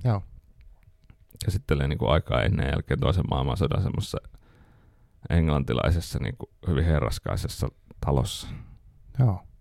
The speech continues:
Speaker 2: Se vaihtuu isäntä. Se, se, se nyt äkkiä vois suositella.
Speaker 1: Joo,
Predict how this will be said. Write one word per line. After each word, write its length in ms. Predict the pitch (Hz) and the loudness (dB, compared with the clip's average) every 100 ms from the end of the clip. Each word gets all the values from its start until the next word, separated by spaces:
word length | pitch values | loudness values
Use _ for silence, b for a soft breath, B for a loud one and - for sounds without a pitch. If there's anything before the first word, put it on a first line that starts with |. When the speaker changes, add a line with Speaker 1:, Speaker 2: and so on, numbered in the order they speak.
| _ _ _ _ - _ _ - _ _ _ _ _ _ _ - | _ _ _ _ -20 _ _ -20 _ _ _ _ _ _ _ -10
Speaker 2:
Se 180 | - 78 | 0 2
vaihtuu 380 | 64 - - - | 4 2 0 0
isäntä. 360 | 80 73 - - - - - - | 2 0 -2 -4 -6 -20 -20 -14
Se, 160 | 175 - - | -12 -12 0
se, 140 | - - - 262 - - - b b b b b b | 4 4 2 -14 -20 -20 -20 b b b b b b
se 140 | 135 | 8
nyt 160 | 90 78 | 10 8
äkkiä 420 | 87 - - 78 | 4 2 2 4
vois 180 | 85 - | 4 4
suositella. 440 | 82 87 76 82 B B B B B - - - | 2 2 -2 -2 B B B B B -20 -20 2
Speaker 1:
Joo, 240 | 143 110 | 6 6